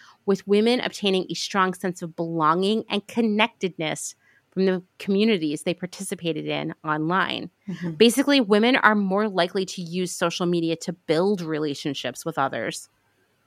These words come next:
Speaker 1: while men are there to destroy relationships and make trouble.
Speaker 2: Mm-hmm.
Speaker 1: Something like that.
Speaker 2: Yeah.
Speaker 1: And I can, I can see that.
Speaker 2: Neil talks about this sometimes, where how, you know, the older that, that men get, the more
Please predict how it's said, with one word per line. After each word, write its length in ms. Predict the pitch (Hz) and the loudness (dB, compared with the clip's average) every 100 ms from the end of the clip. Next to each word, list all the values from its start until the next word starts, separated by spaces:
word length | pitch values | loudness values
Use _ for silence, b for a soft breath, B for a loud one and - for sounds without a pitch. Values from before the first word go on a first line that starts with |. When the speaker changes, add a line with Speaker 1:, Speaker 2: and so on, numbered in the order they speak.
| _ _ | _ _
Speaker 1:
while 220 | 180 196 202 | 2 6 6
men 460 | 196 202 240 262 | 4 4 4 6
are 140 | 180 180 | 4 4
there 260 | 175 160 | 4 4
to 420 | 165 - 185 175 170 _ _ - | 0 -4 -2 -2 -4 _ _ -6
destroy 420 | 208 - 277 196 | -4 6 8 8
relationships 680 | 190 180 175 180 - 165 - | 6 2 0 -2 0 -2 -2
and 140 | 185 175 | 0 2
make 180 | 156 - | 2 -2
trouble. 560 | - 180 - 147 180 _ - | 2 2 2 -4 -8 _ -8
Speaker 2:
Mm-hmm. 260 | 196 165 170 | -6 -6 0
Speaker 1:
Something 360 | 208 269 220 | 4 4 4
like 180 | 185 180 | 0 2
that. 320 | - 160 160 - | 4 4 4 2
Speaker 2:
Yeah. 380 | 226 240 170 - b b b b _ - | 8 10 10 6 b b b b _ 2
Speaker 1:
And 100 | 262 | 4
I 60 | 285 | 6
can, 200 | 285 311 - | 6 4 6
I 80 | 254 | 6
can 180 | 320 302 | 6 4
see 300 | - 277 339 | 2 -2 2
that. 260 | 135 110 - - - | 2 2 0 -8 0
Speaker 2:
Neil 180 | 196 208 | 4 6
talks 200 | 196 - | 4 0
about 140 | 165 | 0
this 100 | 170 | 0
sometimes, 420 | 180 160 175 160 160 | 0 2 2 2 2
where 100 | 151 | 4
how, 240 | 165 160 | 6 6
you 80 | 165 | 8
know, 80 | 156 | 8
the 140 | 143 | 8
older 340 | - 170 175 170 | 6 6 8 8
that, 180 | - - | 6 2
that 120 | 170 | 6
men 240 | 170 170 160 | 8 8 10
get, 260 | 247 - | 8 8
the 60 | 160 | 6
more 540 | 151 151 160 160 - | 6 8 8 8 6